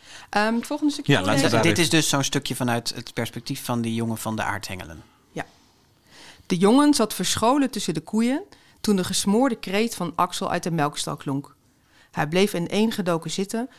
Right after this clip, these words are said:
Speaker 1: tot hij hem door de stal hoorde rennen en de deur met een klap dichtsloeg. "Goed zo. Ren maar, Axel. Ren voor je leven.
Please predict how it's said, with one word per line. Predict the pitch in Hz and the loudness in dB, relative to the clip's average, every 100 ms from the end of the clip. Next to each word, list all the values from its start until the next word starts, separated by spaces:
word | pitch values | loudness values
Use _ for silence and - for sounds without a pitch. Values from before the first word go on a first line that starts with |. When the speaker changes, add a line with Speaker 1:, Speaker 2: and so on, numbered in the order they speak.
| - - | -20 -10
Speaker 1:
tot | 277 | -2
hij | 226 | 0
hem | 208 190 | 2 0
door | 190 | -2
de | 170 | -2
stal | - 254 240 | 0 0 2
hoorde | 214 202 | 2 0
rennen | 180 208 240 | 2 2 2
en | 190 | 0
de | 170 | -2
deur | 151 214 | 4 4
met | 214 185 | 4 -2
een | 165 | -2
klap | 202 196 165 | -2 0 0
dichtsloeg. | 160 - 156 151 - _ _ _ _ _ _ _ _ _ _ - | -2 -2 -4 -8 -14 _ _ _ _ _ _ _ _ _ _ -14
"Goed | - 214 | -2 0
zo. | - 160 147 - _ _ _ | 2 0 -2 -10 _ _ _
Ren | - 160 190 196 | -8 0 2 4
maar, | 175 - | 2 2
Axel. | 165 - 180 202 - _ _ | -2 -2 -4 -6 -10 _ _
Ren | 160 180 202 | -4 2 2
voor | 190 190 | 2 -2
je | 175 | 0
leven. | 170 160 151 | 0 0 -4